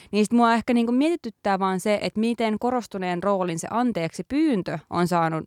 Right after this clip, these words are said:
meidän niinku yhteiskunnallisessa keskustelussa. Ja e-, mä en halua sanoa, etteikö se koskaan olisi paikallaan. Et todellakin, mun mielestä vaikka jos miettii sitä Pirkka-Pekka Petelius-keissiä,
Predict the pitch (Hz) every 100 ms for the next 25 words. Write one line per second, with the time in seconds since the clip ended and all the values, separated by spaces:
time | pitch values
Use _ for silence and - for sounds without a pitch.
0 | - 170 160 156 156 165 170 170 - 165
1 | - 170 165 - 180 - 180 - 175 180
2 | - 190 - - - _ 196 113 170 -
3 | 214 214 233 226 240 233 214 185 185 180
4 | 185 196 185 185 175 - 185 165 - -
5 | 170 175 - 196 190 202 202 180 196 196
6 | - 190 - 202 196 190 190 202 190 180
7 | - 170 - 185 277 349 254 202 196 190
8 | - 196